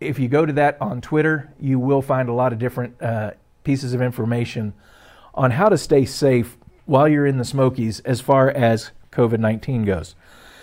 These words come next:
And as we go through these, what you're gonna see is it's very similar to, uh,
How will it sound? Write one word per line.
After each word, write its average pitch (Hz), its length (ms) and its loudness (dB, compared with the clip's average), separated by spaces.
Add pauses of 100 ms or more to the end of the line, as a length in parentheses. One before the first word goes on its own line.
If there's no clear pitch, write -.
(760)
And 160 140 2
as 220 180 4
we 190 80 6
go 180 160 6
through 185 240 2
these, 131 260 2
what 147 140 0
you're 143 120 0
gonna 139 140 0
see 160 340 2
is 127 540 2
it's 120 180 -4
very 139 340 2
similar 120 760 -4 (160)
to, 117 600 -2 (360)
uh, 113 360 -6